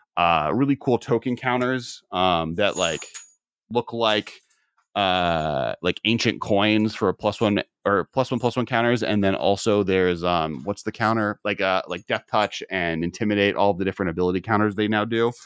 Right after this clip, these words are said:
Just recommend checking it out. It's gorgeous. Uh, I did a whole opening on TikTok you can watch as well. Look at this little crab man. Get him. Just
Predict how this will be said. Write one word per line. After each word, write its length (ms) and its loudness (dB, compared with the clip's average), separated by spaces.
Just 220 -2
recommend 340 0
checking 280 -4
it 80 0
out. 240 0
It's 180 0
gorgeous. 540 -2
Uh, 160 2
I 60 0
did 120 0
a 60 2
whole 220 0
opening 260 2
on 120 2
TikTok 420 -4
you 100 -6
can 140 -2
watch 180 -2
as 120 -12
well. 260 -2
Look 40 -14
at 40 -16
this 160 -8
little 120 2
crab 340 0
man. 360 -2
Get 120 -4
him. 180 -2
Just 760 -16